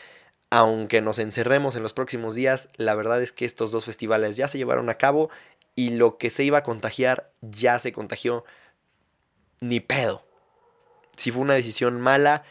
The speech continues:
ya lo dirá el tiempo, veremos cómo envejece. Por ahora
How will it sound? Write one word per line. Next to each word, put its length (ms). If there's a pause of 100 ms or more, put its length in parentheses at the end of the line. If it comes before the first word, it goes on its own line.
(300)
ya 240
lo 140
dirá 440 (320)
el 180
tiempo, 520
veremos 380
cómo 240
envejece. 680 (420)
Por 200
ahora 540